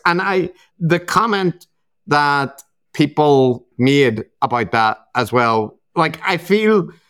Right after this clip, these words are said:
it doesn't represent human psychology correctly, right? Because, like,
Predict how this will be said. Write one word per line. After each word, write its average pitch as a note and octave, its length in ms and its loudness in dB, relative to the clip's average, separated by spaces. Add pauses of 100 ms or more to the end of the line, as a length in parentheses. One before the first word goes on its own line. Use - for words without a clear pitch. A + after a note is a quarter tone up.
(260)
it F#3+ 180 -2
doesn't F#3+ 320 -2
represent D#3 500 -2
human D3 220 -2
psychology B2+ 800 -2 (500)
correctly, B2+ 640 -2 (160)
right? C#3+ 140 0
Because, F3 280 0
like, F3+ 220 -4